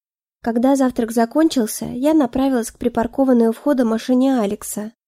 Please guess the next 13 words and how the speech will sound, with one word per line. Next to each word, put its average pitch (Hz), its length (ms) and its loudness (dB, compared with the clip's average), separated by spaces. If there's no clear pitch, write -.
Садиться 254 520 2
вперёд 277 420 0
одновременно 247 640 4
хотелось 247 720 -2
и 254 80 -2
не 240 120 2
хотелось. 226 680 -4
Я 285 180 4
не 277 100 6
могла 269 300 4
понять 262 360 0
свои 220 280 -2
чувства 226 520 -6